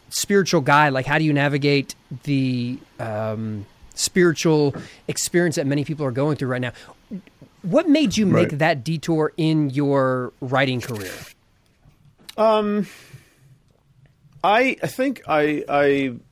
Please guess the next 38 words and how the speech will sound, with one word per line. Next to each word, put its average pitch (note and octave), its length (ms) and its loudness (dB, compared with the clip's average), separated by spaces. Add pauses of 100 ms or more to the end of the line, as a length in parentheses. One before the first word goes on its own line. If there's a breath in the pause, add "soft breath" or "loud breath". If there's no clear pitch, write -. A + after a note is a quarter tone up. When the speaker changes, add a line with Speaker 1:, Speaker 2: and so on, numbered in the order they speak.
(1400 soft breath)
Speaker 2:
I've D#3 200 2
always E3+ 460 4
wanted B2+ 420 0
to B2 120 -4
put - 320 -6 (280)
the G#2+ 120 -10
pieces A#2+ 500 -10
of F#2 100 -14
it A2 100 -4
all G2+ 180 2
together. F#2 520 -10 (320)
Speaker 1:
Mm-hmm. A2 260 -10 (520)
Speaker 2:
You A2+ 100 -6
know, G#2 380 -2
um, G#2+ 560 -4 (260)
I B2+ 60 -6
mean, B2+ 160 -4
the A2+ 100 -2
whole C3 200 0
reason B2 360 -6
I G#2+ 80 -2
went G2+ 260 -8
to F#2+ 80 -16
seminary G2+ 760 -8
and G2 160 -8
then G2+ 160 -6
graduate G2 540 -8
school G2 400 -10
was F#2+ 240 -12 (180)
I A2+ 80 -2
wanted G#2+ 320 -4
to - 100 -8
understand G2+ 600 -8
what G2 140 -6
I F#2 80 -6
said G2 240 -8
I F#2+ 80 -6
believed. F2+ 500 -10